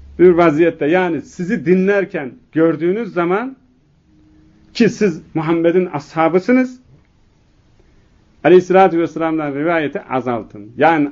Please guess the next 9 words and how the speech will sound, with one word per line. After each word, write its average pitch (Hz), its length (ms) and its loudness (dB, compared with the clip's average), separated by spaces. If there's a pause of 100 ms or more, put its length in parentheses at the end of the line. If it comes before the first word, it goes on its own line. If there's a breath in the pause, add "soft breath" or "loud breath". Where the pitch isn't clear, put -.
az 233 220 2
hadis 135 440 -8
rivayet 107 360 -6
edin 95 300 -10
diyor. 104 180 -18 (840)
Burada 247 340 4
Ömer 202 360 2
radıyallahu 185 800 -4
anh 226 180 -6